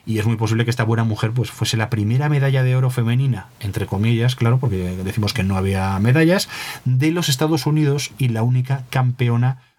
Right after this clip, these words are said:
olímpica de golf hasta la llegada de los Juegos de Río de Janeiro.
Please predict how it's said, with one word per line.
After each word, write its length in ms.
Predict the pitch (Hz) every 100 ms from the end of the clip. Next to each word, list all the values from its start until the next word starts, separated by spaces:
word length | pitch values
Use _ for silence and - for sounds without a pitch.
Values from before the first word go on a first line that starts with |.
| _ _
olímpica 840 | 131 120 127 131 123 123 131 131 127
de 200 | 127 120
golf 280 | 117 123 127
hasta 240 | - 120 101
la 80 | 101
llegada 240 | 98 107
de 60 | 113
los 120 | 101
Juegos 160 | 120
de 80 | 113
Río 160 | 110 110
de 80 | 104
Janeiro. 360 | 123 165 110